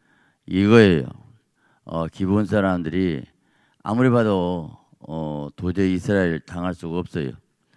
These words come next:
뭐 홍해를 가르고 요단강을 건너고 이걸 다 소식 들었거든요. 그러니까 도저히 우리가 안 되겠다 해서 저들이, 에, 그 짓으로 그냥 우리 먼 지역 사람이라 해가지고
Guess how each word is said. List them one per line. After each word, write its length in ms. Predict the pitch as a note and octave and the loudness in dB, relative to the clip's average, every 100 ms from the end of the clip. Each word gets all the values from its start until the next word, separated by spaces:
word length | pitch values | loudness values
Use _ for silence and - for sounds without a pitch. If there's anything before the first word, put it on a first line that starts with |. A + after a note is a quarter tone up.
| _ _ _ _ | _ _ _ _
뭐 580 | - E2+ E2 D#2 D#2 - _ _ _ _ _ | -4 0 0 0 -6 -14 _ _ _ _ _
홍해를 360 | A#2 B2 A#2+ G#2+ | -6 0 2 2
가르고 520 | F2+ E2 D#2+ D#2+ D2+ | 2 2 0 -2 -2
요단강을 440 | E2 E2+ F#2 F2 E2+ | -2 -2 -2 -4 -4
건너고 480 | F2 E2 C#2+ C#2+ | -6 -4 -6 -8
이걸 200 | D2+ F#2+ F#2 | -6 -6 -8
다 220 | - E2 | -10 -12
소식 360 | - A2 G#2 | -10 -10 -10
들었거든요. 560 | - G2 G2 F#2 D#2 D#2+ - | -4 -2 -2 -6 -8 -12 -14
그러니까 320 | - F#2 F2 E2+ | -6 -6 -4 -6
도저히 320 | F2 F#2+ G#2 | -2 0 2
우리가 260 | F2+ E2+ D2 | 0 -2 -4
안 80 | |
되겠다 300 | D#2 E2 - | -4 -6 -6
해서 220 | D#2 D2+ D#2+ | -8 -8 -10
저들이, 500 | D#2+ D#2 F#2 G#2+ - _ _ _ _ _ _ - | -8 -4 -2 -2 -4 _ _ _ _ _ _ -8
에, 260 | D#2 D2 | -4 -4
그 220 | - - F#2 | -6 -6 -2
짓으로 680 | G#2+ - F2+ E2 E2+ C#2+ - _ _ _ _ _ | -2 0 2 4 2 0 -8 _ _ _ _ _
그냥 540 | - E2+ E2+ D#2 D2+ B1+ | -10 -4 -2 -2 -4 -6
우리 180 | E2+ E2+ | -6 -6
먼 280 | D2+ G2+ G2+ | -2 0 2
지역 200 | G2 E2 | -2 0
사람이라 420 | F2+ E2+ E2 D#2 | -2 -2 -2 -4
해가지고 880 | D#2 D#2+ D#2 C#2+ C#2+ D2 E2+ F#2 | -6 -6 -8 -8 -8 -6 -4 -6